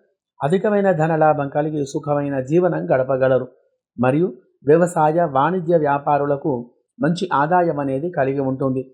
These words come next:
ఎలక్ట్రికల్, కంప్యూటర్, ఇంజనీరింగ్ ఇత్యాది రంగం వారికి మంచి ఫలితాలు అనేటివి కలగగలవు. మరియు బ్యూటీ పార్లర్, ఫ్యాషన్ డిజైనింగ్, ఎంబ్రాయిడరీ మరియు మగ్గం వర్క్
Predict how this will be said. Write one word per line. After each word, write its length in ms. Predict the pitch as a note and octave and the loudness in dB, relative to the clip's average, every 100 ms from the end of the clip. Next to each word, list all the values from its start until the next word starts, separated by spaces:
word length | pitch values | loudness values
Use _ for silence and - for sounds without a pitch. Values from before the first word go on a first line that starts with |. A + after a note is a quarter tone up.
| _ _ _ - | _ _ _ -2
ఎలక్ట్రికల్, 640 | C#3+ E3 E3 F3 E3+ F3 | 2 2 0 -2 2 0
కంప్యూటర్, 580 | E3+ C3 D3 D#3 D#3 D#3 | 0 -4 0 0 2 0
ఇంజనీరింగ్ 600 | C#3+ C#3+ D3 D3 D3+ D3 D3 | 0 0 2 2 0 -2 -4
ఇత్యాది 480 | D3 - A3 F#3+ E3+ | -6 0 0 2 2
రంగం 280 | D#3 D3+ | 0 -2
వారికి 360 | D3 D3 D3 D3+ A#2+ - _ _ _ - | -2 -2 -2 -2 -4 -10 _ _ _ -4
మంచి 240 | D#3 F#3 F3+ | -2 0 0
ఫలితాలు 420 | D#3 D3+ D3 D3 | 0 2 2 2
అనేటివి 380 | C#3 C#3 C#3+ F#3 | 0 -2 -2 -2
కలగగలవు. 640 | D3 C#3 C#3 C3+ C3+ B2+ - _ _ - | 0 0 2 2 2 0 -6 _ _ -4
మరియు 300 | B2+ C#3 E3+ G3 - _ B2+ | 0 2 0 -2 -12 _ -2
బ్యూటీ 360 | D#3+ E3+ F3 | 0 2 2
పార్లర్, 460 | D#3+ D3+ D3+ D3+ E3 - - | 2 2 2 0 -4 -10 -4
ఫ్యాషన్ 420 | C#3 D3+ D#3 D3 | 0 0 -2 -4
డిజైనింగ్, 500 | C#3 C#3+ D3+ E3 E3+ _ _ _ | -2 0 0 0 -6 _ _ _
ఎంబ్రాయిడరీ 600 | C3 D3+ D#3 D#3 D3 D#3 E3 _ _ - | -4 2 4 4 2 -2 -6 _ _ -6
మరియు 320 | D3 F#3 F#3+ F3 | -2 0 0 -2
మగ్గం 380 | C3+ C#3 D#3 D#3 | -4 -2 -2 0
వర్క్ 240 | D#3 D#3 | 0 -2